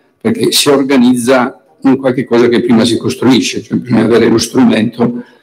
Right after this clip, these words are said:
e difatti il secondo booklet, che come ho detto nella mia presentazione ritengo essere il più importante e decisivo, è quello di Organizza P D T A, cioè come organizzare il P D T A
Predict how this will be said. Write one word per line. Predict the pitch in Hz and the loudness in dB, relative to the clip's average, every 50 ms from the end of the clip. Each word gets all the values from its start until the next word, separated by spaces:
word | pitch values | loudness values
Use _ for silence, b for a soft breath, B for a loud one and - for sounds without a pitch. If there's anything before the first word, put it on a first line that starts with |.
| B B B B B B B B B B B B | B B B B B B B B B B B B
e | - 139 135 | 0 0 0
difatti | 123 120 123 - - 127 120 123 123 - - - 131 131 120 120 - | 2 0 -2 -2 -2 -2 -2 -2 -2 -6 -2 0 2 2 2 2 0
il | - | -2
secondo | - - - - 139 131 127 139 135 | -6 -6 -4 0 0 2 2 2 2
booklet, | 117 120 110 - - 131 120 107 - - | 2 0 0 0 0 0 0 0 0 -4
che | - - 120 110 101 - - - - - | -4 -2 0 0 0 0 -4 -6 -6 -6
come | - 131 127 120 120 | -2 0 2 2 2
ho | 117 | 0
detto | 107 117 120 120 - 120 | 0 0 -2 -2 -2 -4
nella | 117 110 110 113 | -4 -2 0 2
mia | 117 123 123 120 | 2 2 2 0
presentazione | 123 - _ _ _ _ _ _ _ _ _ - 123 113 | -2 -4 _ _ _ _ _ _ _ _ _ -4 -2 -2
ritengo | 113 120 110 - 127 127 120 117 120 117 | 0 -2 -2 -2 0 0 0 2 2 2
essere | 117 117 117 - - 120 113 | 2 2 0 -2 0 0 0
il | 113 110 117 | 0 0 -2
più | 117 - 151 | 0 0 2
importante | 151 139 - - 123 120 120 - 127 127 131 131 127 | 2 2 0 0 -2 -2 -2 -2 -2 0 0 2 2
e | 117 | 0
decisivo, | 113 120 110 - - 131 127 117 113 107 113 117 113 - B B B B B B B B B B B _ - | 0 0 -2 0 0 -2 0 0 0 2 2 0 -2 -2 B B B B B B B B B B B _ -6
è | - 139 - - | -2 -2 -2 0
quello | - 120 117 113 | 0 2 2 2
di | 113 107 113 113 104 - - - | 2 2 2 0 0 0 -2 -2
Organizza | 139 143 139 139 123 117 117 107 - 113 104 - | 0 0 0 0 -2 -2 -4 -4 -2 -4 -4 -4
P | - 117 | -2 -4
D | 104 110 107 | -2 -2 -4
T | - - | -2 -2
A, | 117 107 101 117 113 | -2 -2 -2 -4 -8
cioè | - - - - | -10 -12 -18 -12
come | - - 160 165 165 151 143 131 | -4 0 2 2 4 4 4 2
organizzare | 123 117 117 120 117 117 110 113 113 117 117 117 120 117 120 | 2 0 0 0 0 0 0 -2 -2 -2 0 0 0 0 0
il | 117 104 | 0 -2
P | - - 123 | -2 -2 0
D | 117 123 120 - | 0 0 0 0
T | - 120 | 0 0
A | 113 110 110 110 - - - | 2 2 0 0 -2 -6 -10